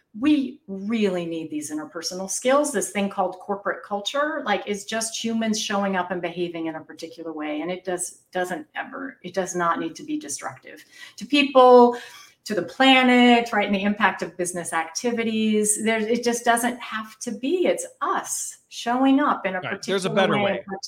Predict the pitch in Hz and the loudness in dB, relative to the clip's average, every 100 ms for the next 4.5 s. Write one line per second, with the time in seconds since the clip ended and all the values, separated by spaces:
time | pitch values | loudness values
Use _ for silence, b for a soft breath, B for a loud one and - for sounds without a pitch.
0 | 175 175 143 139 117 107 98 - _ _ | -2 0 0 -2 -2 -6 -10 -12 _ _
1 | _ _ 214 214 214 208 214 208 208 - | _ _ 2 4 2 2 0 0 2 6
2 | - 240 220 214 196 180 165 B B B | 6 6 2 2 0 -2 -6 B B B
3 | 208 202 196 190 202 208 202 196 - - | -4 0 0 4 4 4 2 -2 -4 -2
4 | 196 196 190 185 | 0 0 -4 -8